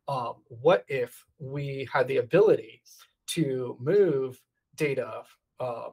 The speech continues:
and we're just talking about event data here, right? Activity data from one system to another system. And we're gonna do it in, in a standardized fashion."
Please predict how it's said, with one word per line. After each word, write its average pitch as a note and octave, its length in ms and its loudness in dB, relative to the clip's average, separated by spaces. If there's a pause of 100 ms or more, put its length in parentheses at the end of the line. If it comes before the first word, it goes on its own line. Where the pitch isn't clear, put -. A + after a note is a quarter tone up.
and D#3+ 120 -2
we're F3+ 100 2
just A3 160 -10
talking G#3 300 0
about D3+ 220 0
event D#3 340 -6
data - 240 -14 (100)
here, A#2 360 -14
right? A#2+ 180 -8
Activity D#3+ 400 -8
data G#2 240 -12
from E3 220 0
one D#3 240 -4
system - 380 -12
to A#2 160 -14
another D#3 280 -2
system. A2+ 320 -14 (640)
And C3 500 -6 (640)
we're E3+ 120 4
gonna E3 160 4
do D3+ 160 -2
it C#3+ 60 0
in, C3+ 120 -4
in B2+ 140 -8
a A#2+ 40 -6
standardized C3+ 680 -2
fashion." - 360 -10